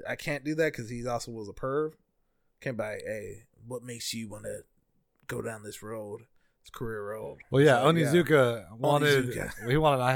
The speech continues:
Speaker 2: himself a
Speaker 1: Yeah.
Speaker 2: high school biddy.
Speaker 1: <laughs> Yeah, he wa-
Speaker 2: And you, you just want, you want <laughs> everything but that.
Speaker 1: I want everything but that.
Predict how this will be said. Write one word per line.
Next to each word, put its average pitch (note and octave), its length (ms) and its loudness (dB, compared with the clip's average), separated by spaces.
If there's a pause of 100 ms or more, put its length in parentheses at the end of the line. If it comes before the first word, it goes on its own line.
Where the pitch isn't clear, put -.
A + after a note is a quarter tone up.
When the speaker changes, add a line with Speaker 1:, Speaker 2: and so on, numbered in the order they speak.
Speaker 2:
himself C3 380 0
a A2 60 0
Speaker 1:
Yeah. A2 80 2
Speaker 2:
high B2+ 160 4
school A#2+ 320 -2
biddy. A#2 480 -2
Speaker 1:
<laughs> - 80 2
Yeah, F3+ 260 10
he - 80 6
wa- C#3 60 10
Speaker 2:
And C3+ 280 4
you, D#3+ 180 6
you C#3 360 2
just C3 240 2
want, C3 220 2
you C#3 180 0
want F#2+ 320 2
<laughs> E3 240 -2 (320)
everything B2 480 4
but G#2+ 240 -4
that. E2 200 -12 (120)
Speaker 1:
I C3 120 2
want C3+ 200 0
everything C3 260 -4
but A#2+ 160 -4
that. B2+ 120 -6